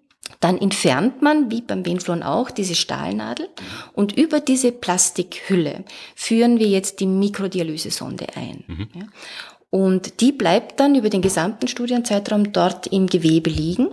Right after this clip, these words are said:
Speaker 1: Das waren bei uns also sechs Stunden. Es hat
Speaker 2: Mhm.
Speaker 1: auch Studien mit acht Stunden gegeben. Das ist schon sehr mühsam für den, der einfach liegen muss in der Zeit. Bei den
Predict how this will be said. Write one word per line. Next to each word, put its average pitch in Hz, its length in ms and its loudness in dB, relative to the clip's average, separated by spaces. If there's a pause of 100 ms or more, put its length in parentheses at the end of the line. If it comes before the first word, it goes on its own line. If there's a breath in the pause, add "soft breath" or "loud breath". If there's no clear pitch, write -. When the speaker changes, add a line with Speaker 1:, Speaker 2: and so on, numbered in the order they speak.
Speaker 1:
Das - 200 -6
waren 180 180 0
bei 175 120 0
uns 175 180 -2
also 175 140 -6
sechs - 280 -2
Stunden. 220 360 0
Es - 120 -2
hat 190 100 -6
Speaker 2:
Mhm. 190 40 -6
Speaker 1:
auch - 60 -6
Studien 180 280 -2
mit 160 140 -2
acht - 160 -6
Stunden 208 360 0
gegeben. 226 340 -4
Das 208 100 -6
ist - 60 -12
schon 196 160 -4
sehr 190 180 0
mühsam 202 460 4
für 208 120 2
den, 196 200 2
der 196 140 0
einfach 180 240 -4
liegen 190 280 2
muss 202 160 -2
in 202 100 0
der 196 140 -6
Zeit. - 320 -4 (1040 loud breath)
Bei 185 140 4
den 190 300 4